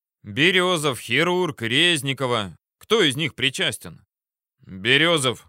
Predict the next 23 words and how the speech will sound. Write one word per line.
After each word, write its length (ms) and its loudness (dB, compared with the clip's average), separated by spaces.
стопудово 760 -2
пришил 440 -4
адвоката 520 0
Слободчука», 760 -2
закивал 440 -4
Погодин. 540 -2
«Там 260 2
доказуха 560 0
железная». 720 -2
«Ты 160 0
про 180 0
удостоверение, 680 2
которое 360 0
найдено 400 0
в 40 -8
ходе 240 -4
обыска?» 500 -4
Скинул 380 -4
я 160 2
на 120 -2
Федю 260 -4
бровь. 300 -4
«Ага». 580 0